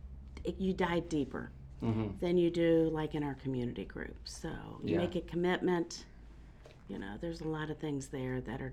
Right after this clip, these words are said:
Speaker 1: different than the community group
Speaker 2: Yeah, when
Speaker 1: or
Speaker 2: you
Speaker 1: a women's Bible study.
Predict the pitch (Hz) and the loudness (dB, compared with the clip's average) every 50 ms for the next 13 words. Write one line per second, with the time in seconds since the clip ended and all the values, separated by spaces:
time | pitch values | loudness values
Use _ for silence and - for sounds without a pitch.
0 | - - 220 214 214 - 233 214 208 214 - 185 170 165 160 156 156 160 - 160 | -4 -2 -2 -2 0 2 2 2 2 0 0 2 2 4 2 2 0 -2 -4 -6
1 | 147 - - 143 143 135 131 127 123 - 95 - - 76 76 - - - - - | -6 -4 0 0 2 2 2 0 -2 -4 -6 -6 -6 -6 -6 -6 -6 -10 -12 -14
2 | - - - - - - - - 202 214 208 208 - 277 - - 202 196 185 180 | -14 -16 -16 -18 -12 2 6 8 10 10 10 10 10 10 10 12 12 12 12 10
3 | 196 190 190 185 185 - - 180 175 180 175 175 165 - - - 180 170 165 170 | 10 8 8 6 6 4 4 4 4 4 4 2 0 -2 0 2 2 4 4 4
4 | 160 160 165 - | 4 2 0 -2